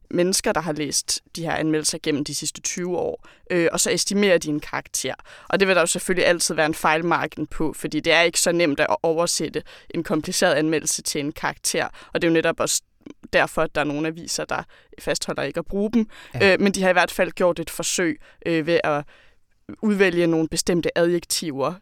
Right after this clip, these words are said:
Speaker 1: i den negative retning og i den positive retning, og se, øhm, om det danner et negativt eller positivt billede
Speaker 2: Ja.
Speaker 1: i det hele.
Speaker 2: Er det kun dagbladet, de, øh, de har med i undersøgelsen?
Speaker 1: Øhm, nej, de har også, øh,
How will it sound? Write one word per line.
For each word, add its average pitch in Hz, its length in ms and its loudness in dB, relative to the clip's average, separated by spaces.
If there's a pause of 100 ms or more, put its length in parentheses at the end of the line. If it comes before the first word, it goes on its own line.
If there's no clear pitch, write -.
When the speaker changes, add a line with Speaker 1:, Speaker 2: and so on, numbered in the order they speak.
Speaker 1:
i 175 60 -8
den 170 140 -4
negative 180 420 0
retning 147 320 -4
og 147 40 -6
i 147 40 -8
den 160 120 -12
positive 185 580 -4
retning, 160 460 -4
og 156 240 0 (300)
se, 170 400 0
øhm, 143 400 -2 (1000)
om 180 100 0
det 165 120 -2
danner 156 280 4
et 156 120 -2 (120)
negativt 165 440 -2
eller 143 100 -4
positivt - 640 0
billede 143 380 -6
Speaker 2:
Ja. 143 120 2 (180)
Speaker 1:
i - 180 -14
det 160 120 -8
hele. 139 240 -6
Speaker 2:
Er 226 40 6
det 208 140 0
kun 330 240 4
dagbladet, 180 720 4
de, 180 200 0
øh, 151 480 -2
de 185 80 -2
har 180 60 2
med 180 140 2
i 180 60 2
undersøgelsen? 185 520 -6 (300)
Speaker 1:
Øhm, 226 300 6 (180)
nej, 185 220 2 (120)
de 208 60 -2
har 190 60 0
også, 233 400 2 (220)
øh, 170 200 2